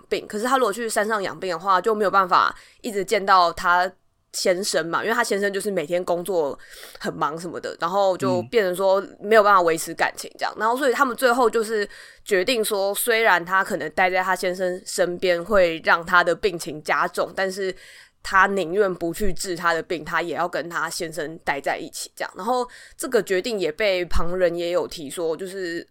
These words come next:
Speaker 1: “啊，这样子不好吧”之类，“你知道你这样很残忍吗？就是你每天去工作，然后你老婆在你，你病重老婆在家里面等你这件事情。”然后可能还包含那个太太最后想要让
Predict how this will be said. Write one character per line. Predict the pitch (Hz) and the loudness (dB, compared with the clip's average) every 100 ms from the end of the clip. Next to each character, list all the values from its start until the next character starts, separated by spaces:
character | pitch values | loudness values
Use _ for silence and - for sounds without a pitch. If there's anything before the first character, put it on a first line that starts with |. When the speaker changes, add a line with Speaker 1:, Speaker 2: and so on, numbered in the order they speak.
| _ | _
Speaker 1:
“啊， | - 226 | -6 -6
这 | 277 | -4
样 | 254 | -6
子 | 220 | -8
不 | 214 247 | -8 -8
好 | 214 156 | -4 -4
吧” | 143 117 123 | -2 -6 -6
之 | 180 | -6
类 | 185 | -4
，“你 | 180 170 | -4 -2
知 | 214 | 2
道 | 233 | 2
你 | 165 | 2
这 | 202 | -2
样 | 196 | -2
很 | 180 | -4
残 | 135 151 151 | -8 -8 -4
忍 | 160 - | -6 -6
吗？ | 90 | -10
就 | 185 | -8
是 | 196 | -8
你 | 190 | -6
每 | 156 | -6
天 | 170 175 185 - - | -4 -4 -4 -12 -18
去 | - 240 | -10 -2
工 | 196 175 | 0 0
作， | 180 165 | -2 -2
然 | 160 | -2
后 | 185 | -2
你 | 170 | -2
老 | 156 | -4
婆 | - 151 | 0 2
在 | 180 | 2
你， | 170 160 95 - _ | 0 -4 -12 -18 _
你 | 185 | -6
病 | 185 233 | -4 0
重 | 226 202 | 2 2
老 | 156 | 0
婆 | 156 | 0
在 | 175 | 0
家 | 190 160 | 2 0
里 | |
面 | 180 - | 0 -2
等 | 165 156 | -4 -4
你 | 175 - | -8 -8
这 | - 180 | -8 -6
件 | 175 | -6
事 | 175 185 | -8 -10
情。” | - - _ - - - | -10 -14 _ -20 -20 -8
然 | 170 | 0
后 | 202 196 | 0 2
可 | 202 | 0
能 | 170 | 0
还 | 170 | 0
包 | 175 208 | 4 6
含 | 208 170 | 6 2
那 | 190 | 0
个 | 170 160 - _ | -2 -2 -6 _
太 | - 202 | -4 0
太 | 165 | 0
最 | 165 196 | 0 0
后 | 208 185 | 2 0
想 | 170 143 | 0 -2
要 | |
让 | 175 190 170 | 0 2 0